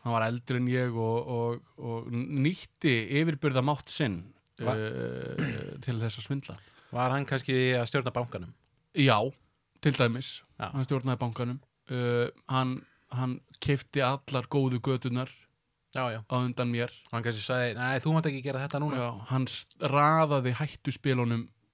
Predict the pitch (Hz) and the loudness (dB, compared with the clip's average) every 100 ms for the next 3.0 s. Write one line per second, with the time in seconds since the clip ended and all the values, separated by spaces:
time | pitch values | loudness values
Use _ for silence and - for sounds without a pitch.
0 | _ 131 131 131 120 110 - 147 151 - | _ -6 -6 -6 -6 -6 -2 0 0 -4
1 | _ - - - 135 123 110 110 127 127 | _ -20 -20 -6 -2 0 0 -2 -4 -2
2 | 123 - - 139 151 151 135 131 127 - | -2 -2 -2 0 2 0 0 2 2 2